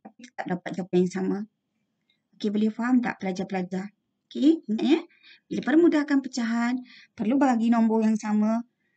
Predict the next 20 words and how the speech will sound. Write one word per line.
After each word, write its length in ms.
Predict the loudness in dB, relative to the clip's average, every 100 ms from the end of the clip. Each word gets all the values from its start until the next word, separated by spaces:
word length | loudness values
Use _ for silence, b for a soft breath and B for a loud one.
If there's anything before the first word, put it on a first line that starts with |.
| _ _
atas 320 | -14 -6 -6 -4
dan 240 | -2 0
bawah 320 | 0 0 0 -4 _ -6
yang 100 | -4
ada 160 | -2 -2
dalam 400 | 0 0 0 -2 _ _
sifir, 480 | -8 -8 -6 -6 -4
yang, 240 | 0 0 -2 _ _ -14
yang 220 | -4 -2
ada 180 | 0 2
nombor 320 | 2 2 2 2
ni 80 |
ada 220 | 0 -2 -4
dalam 320 | -2 0 -2
sifir 320 | -4 -4 -4
yang 40 | -4
kita 160 | -4 -8
nak 160 | -6
bahagi 320 | -8 -8 -12
tu. 80 | -20